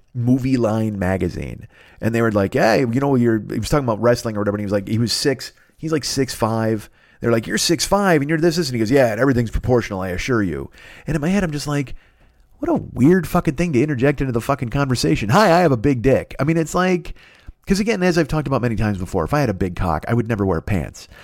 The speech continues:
But also, I wouldn't be walking around going, "Hey, I got a big cock." Like, I mean, you can't just interject it in every goddamn conversation. You just gotta, it's got, I mean, if it comes up subtly, certainly if you wanna do the watch trick, then maybe that's how you do it or something like that. But I mean, if you're just fucking telling people, "Hey, I got a big cock,"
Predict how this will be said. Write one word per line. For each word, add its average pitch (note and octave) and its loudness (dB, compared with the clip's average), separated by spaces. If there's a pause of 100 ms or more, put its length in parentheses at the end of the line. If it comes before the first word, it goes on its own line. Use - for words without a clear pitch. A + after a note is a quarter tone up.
(160)
But E3 2
also, G3 2
I C#3 6
wouldn't C#3+ 2
be A#2+ 0
walking A2 2
around C#3 2
going, F#2 0
"Hey, C#3+ 2
I G#2+ 0
got A#2+ 0
a D#2+ -6
big F#2+ -8
cock." C#3 0
Like, C3 -2
I - 0
mean, D#3+ 0
you F#3 -4
can't F#3+ 0
just A#2+ -4
interject A#2+ 0
it A2 0
in F#2+ -6
every G2+ -2
goddamn G2 0
conversation. G#2 -2 (340)
You C#3+ 2
just D3 2
gotta, C#3 4
it's C3+ 2
got, C#3 4
I C3+ 4
mean, D#3 2
if - 2
it - -4
comes C#3+ 0
up A#2 4
subtly, D3 2 (220)
certainly F3+ 2
if C3 0
you D3 4
wanna C#3 2
do B2 4
the G#2+ 0
watch B2 -2
trick, - 0
then A2 -4
maybe A2+ -4
that's A#2+ 2
how G#2+ -6
you F#2 -6
do G2 -6
it G2+ -6
or G2 -4
something F#2+ -4
like E2 -6
that. C3+ 0
But - -6
I - -8
mean, G#2 -8
if B2+ -2
you're G#3 0
just - -4
fucking G#2 -6
telling D#3+ -2
people, G#2+ -2
"Hey, A#3 6
I D#3 2
got D#3 4
a C#3 0
big C#3+ 0
cock," E3 0